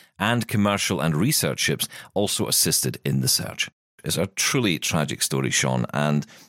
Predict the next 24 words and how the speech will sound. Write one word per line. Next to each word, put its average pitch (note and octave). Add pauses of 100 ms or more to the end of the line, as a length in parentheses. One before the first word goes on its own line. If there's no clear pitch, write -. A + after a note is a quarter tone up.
(220)
you F2
know, F2
I F#2+
think G#2
in F2+
the F2
coming G2+
weeks -
we're D#2
going D#2
to D#2+
hear -
a D2
lot E2
of -
news C#2+
about D2
the D2
way D#2+
these D#2
subs D2
are C#2
built, D2+
but, -